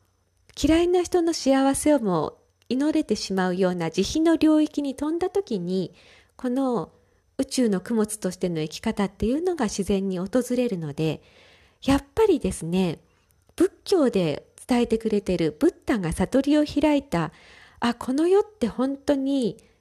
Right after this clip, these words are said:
絶対安心で大丈夫で、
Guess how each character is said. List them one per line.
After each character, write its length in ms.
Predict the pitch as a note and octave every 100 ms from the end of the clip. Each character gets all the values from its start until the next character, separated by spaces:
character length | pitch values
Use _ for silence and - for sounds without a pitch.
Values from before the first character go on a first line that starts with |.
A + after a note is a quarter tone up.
| _
絶 200 | C4+ B3+ _
対 200 | C#4 C#4
安 180 | C#4 C#4
心 320 | - C4 B3+
で 120 | B3+
大 260 | B3 A#3 A#3+
丈 220 | C#4 C#4
夫 160 | A3+ F#3
で、 340 | E3 D#3